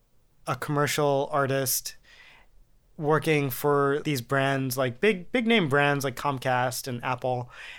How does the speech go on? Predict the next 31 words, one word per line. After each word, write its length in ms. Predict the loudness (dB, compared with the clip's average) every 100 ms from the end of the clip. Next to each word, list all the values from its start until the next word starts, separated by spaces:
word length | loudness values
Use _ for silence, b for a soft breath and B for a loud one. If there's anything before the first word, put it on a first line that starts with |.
| B
And 160 | 4 6
I'm 140 | 6
realizing, 640 | 6 6 6 4 2 0 -4 -4
"Oh, 340 | 0 0 -2 -4
I 100 | -2
don't 160 | 0 0
think 200 | -2 -2
this 140 | -2
is 180 | -2 -4
exactly 480 | -4 2 2 2 0
what 120 | 2
I 40 |
wanna 240 | 0 0 0
do." 420 | 2 4 2 -2 B B B B
And 140 | 0
so 140 | 4 4
it's 100 | 6
a 60 |
little 360 | 4 6 6 6
scary 560 | 4 4 6 6 6 2
to 200 | -2 -2
be 220 | 2 4
like, 380 | 4 4 0 -14 -6 2
"Oh, 220 | 2 4
I'm 180 | 2 0
finally 540 | 2 4 4 2 0 -4 B B -4
making 440 | -2 0 0 0
a 80 | 0
lot 220 | 2 2
of 80 | 2
money, 460 | 2 2 2 -2